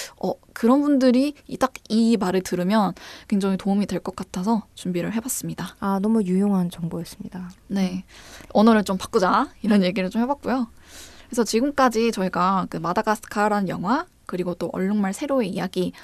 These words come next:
Speaker 1: 이런 다양한 키워드로 많은 이야기를 나눠봤는데요. 에코살롱 덕질 방송은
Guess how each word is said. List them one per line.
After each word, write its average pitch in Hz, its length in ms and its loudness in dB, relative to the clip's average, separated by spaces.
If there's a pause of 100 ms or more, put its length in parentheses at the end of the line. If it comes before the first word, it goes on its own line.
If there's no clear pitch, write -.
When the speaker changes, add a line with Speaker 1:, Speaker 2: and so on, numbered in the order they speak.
(240)
Speaker 1:
이런 196 160 -2
다양한 214 800 0
키워드로 247 600 0
많은 220 360 4
이야기를 180 280 -2
나눠봤는데요. 180 680 -4 (520)
에코살롱 233 460 0
덕질 240 320 4
방송은 196 500 0